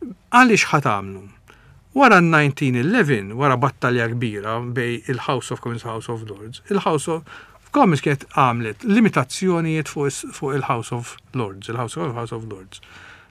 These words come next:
Mela, Malta ma għamlithomx dak il-limi-, dak il-limitazzjonijiet fuq is-Senat l-Ingilterra, għaliex hu il-House of Lords saret hija, jgħidu l-House of Review, ġifieri,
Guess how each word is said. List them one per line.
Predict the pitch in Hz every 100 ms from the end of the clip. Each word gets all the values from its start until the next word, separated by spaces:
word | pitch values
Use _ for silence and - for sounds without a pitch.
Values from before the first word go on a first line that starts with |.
| -
Mela, | 220 180 107 95 _ _ - _ _ _ _ 247
Malta | 311 202 151
ma | 175
għamlithomx | 180 196 202 240 131 -
dak | 123 -
il-limi-, | 120 113 117 120 127
dak | 117 120
il-limitazzjonijiet | 113 110 110 - - 101 98 113
fuq | - 107
is-Senat | - 101 98 120 -
l-Ingilterra, | 101 101 95 - 98 139 180 _ - _ - - - -
għaliex | 208 208 202
hu | 330 170 170
il-House | 156 160 147 156
of |
Lords | 226 320 -
saret | 165 143 131
hija, | 117 110 113
jgħidu | 170 180 185
l-House | - 202 185 -
of | 175 170
Review, | 156 107 101 113
ġifieri, | 139 147 104 95 101